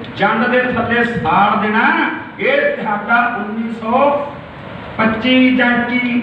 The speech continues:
ਵੀ ਪੱਚੀ ਤੋਂ ਪਹਿਲਾਂ, ਪਹਿਲਾਂ ਤਾਂ ਪੱਚੀ ਚ ਐਕਟ ਬਣਾ ਤਾ ਅੰਗਰੇਜ਼ਾਂ ਨੇ, ਤੁਹਾਡਾ ਕਾਨੂੰਨ ਪਹਿਲਾਂ ਬਣਾ ਤਾ, ਉਹ ਉੱਨੀ ਸੌ ਅੜਤਾਲੀ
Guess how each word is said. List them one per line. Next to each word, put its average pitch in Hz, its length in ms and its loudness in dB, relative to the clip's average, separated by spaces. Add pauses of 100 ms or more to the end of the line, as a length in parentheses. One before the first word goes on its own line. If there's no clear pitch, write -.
(240)
ਵੀ 208 180 -2
ਪੱਚੀ 240 340 0
ਤੋਂ 254 200 4
ਪਹਿਲਾਂ, 247 260 4
ਪਹਿਲਾਂ 240 260 2
ਤਾਂ 247 140 0
ਪੱਚੀ 240 400 -4
ਚ 247 40 0
ਐਕਟ 240 220 2
ਬਣਾ 226 200 4
ਤਾ 233 180 2
ਅੰਗਰੇਜ਼ਾਂ 226 460 2
ਨੇ, 196 220 -2 (300)
ਤੁਹਾਡਾ - 340 4
ਕਾਨੂੰਨ 349 560 4
ਪਹਿਲਾਂ 349 220 4
ਬਣਾ 349 180 4
ਤਾ, 320 440 0
ਉਹ 302 100 -2
ਉੱਨੀ 320 360 -2
ਸੌ 302 160 2
ਅੜਤਾਲੀ 302 600 0